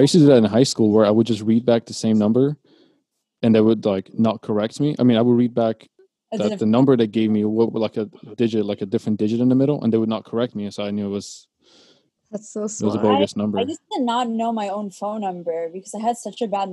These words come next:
Speaker 2: memory. And I'm, I remember one time this guy that I actually thought was really cute asked for my number, and I didn't have my phone on me. And I was like, "I don't know my number." And he's like,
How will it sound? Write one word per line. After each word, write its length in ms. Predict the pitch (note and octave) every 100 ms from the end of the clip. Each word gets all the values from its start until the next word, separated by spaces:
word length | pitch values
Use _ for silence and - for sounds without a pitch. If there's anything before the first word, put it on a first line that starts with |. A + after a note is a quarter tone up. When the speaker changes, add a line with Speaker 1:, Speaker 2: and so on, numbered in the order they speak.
| F3
Speaker 2:
memory. 440 | F3+ G#3 A#3+ C4 C#4+ _ _ _ _ G3+
And 80 | A3
I'm, 120 | G#3+ G#3 G#3 -
I 60 | G#3
remember 240 | G#3 A3 C#4 A3+
one 80 | A3
time 140 | C4 A#3+
this 180 | A3 F#3+ G#3+
guy 180 | G3 G#3+ G#3
that 100 | F#3+
I 20 | F3+ F#3
actually 240 | G3 - G#3+
thought 140 | G3 G3
was 100 | F#3 F#3+
really 180 | G3 F#3+ -
cute 340 | F#3 G3 A#3 -
asked 160 | F#3 -
for 60 | G3 F3+
my 60 | F3+
number, 280 | F3+ F#3 A#3 C4 C4+ _ _ _ -
and 60 | G3
I 40 | G3+
didn't 180 | A3 A#3 B3+
have 100 | B3 A#3
my 40 | -
phone 220 | G#3 A3 G#3
on 60 | F#3 F3
me. 120 | E3+ F3 F#3 _ _ _ _ _ -
And 60 | G3+
I 40 | G#3
was 80 | G3+
like, 100 | G3+ G3
"I 20 |
don't 140 | A#3 G#3+
know 100 | A3 A3+
my 60 | F#3+ F3
number." 320 | E3 E3+ F3+ F#2 F#3 - - _ _ _ _ _ -
And 60 | A3+ A#3
he's 140 | A3 A3+
like, 220 | A3 G#3+